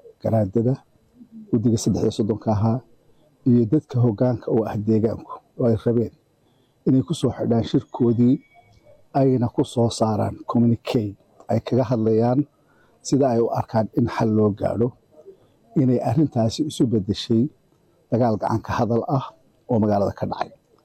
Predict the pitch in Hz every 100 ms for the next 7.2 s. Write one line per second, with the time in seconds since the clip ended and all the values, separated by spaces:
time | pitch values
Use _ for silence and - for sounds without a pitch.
0 | _ _ _ - 131 - 135 127 110 107
1 | 104 113 139 - _ - 117 110 - 117
2 | - 120 147 202 120 123 107 107 - 120
3 | 123 120 110 98 101 - - _ - _
4 | _ - 120 104 - - - - - -
5 | _ _ _ _ _ _ _ _ - 123
6 | 127 - - 127 - 147 - 101 98 -
7 | 101